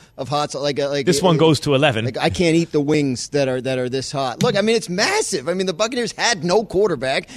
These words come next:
Speaker 1: Now they have Tom Brady in the span of twenty-four hours. I mean, and, and, and look at what Ryan Jensen, their center, was gonna go to free agency and, like, and, and be the apple of the Jets' eye or the Bengals.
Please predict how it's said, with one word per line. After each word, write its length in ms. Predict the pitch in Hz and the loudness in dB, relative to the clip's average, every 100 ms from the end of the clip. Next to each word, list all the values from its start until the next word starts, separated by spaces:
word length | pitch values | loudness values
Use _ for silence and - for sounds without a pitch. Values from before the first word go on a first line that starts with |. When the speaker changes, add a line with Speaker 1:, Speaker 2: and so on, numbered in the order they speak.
| - | -6
Speaker 1:
Now 180 | 165 233 | -4 -2
they 120 | 190 | 0
have 300 | 180 185 - | 0 -2 -4
Tom 300 | - 170 185 | -6 -6 -4
Brady 460 | 175 269 196 104 - - | -2 -2 -2 -8 -14 -6
in 120 | 175 | -4
the 60 | 180 | -4
span 300 | - 202 196 | -2 -2 -2
of 80 | |
twenty-four 480 | - 185 208 185 190 | -4 -4 -4 -2 0
hours. 340 | 214 262 147 156 | 2 2 0 0
I 60 | |
mean, 140 | 160 170 | 0 0
and, 240 | 170 175 | -2 -4
and, 220 | 180 180 156 - - | -2 -4 -4 -12 -4
and 120 | 185 | 0
look 160 | 233 262 | 2 2
at 80 | |
what 140 | 214 208 - - | 0 0 -6 -6
Ryan 280 | 156 226 254 | 0 2 2
Jensen, 360 | 185 254 214 196 | 2 2 2 2
their 140 | 185 | 2
center, 320 | - 240 247 | 2 0 2
was 160 | 151 127 | 0 -2
gonna 160 | 185 | 0
go 120 | 175 185 | 2 0
to 80 | |
free 220 | 170 170 208 | 0 2 2
agency 460 | 247 196 - 143 | 4 0 -2 -2
and, 100 | 135 | 0
like, 240 | 139 127 147 | -2 -4 -4
and, 220 | 139 131 | -4 -4
and 240 | 135 139 | -4 -2
be 100 | 147 | 0
the 140 | 139 139 | 0 0
apple 340 | 170 180 156 | 0 0 0
of 160 | 135 113 | -2 -4
the 100 | 135 | -4
Jets' 340 | 196 208 - | 0 0 0
eye 180 | 147 135 | -2 -2
or 120 | 131 | -2
the 80 | 123 | -4
Bengals. 540 | 107 190 180 147 151 | -2 0 0 -2 -6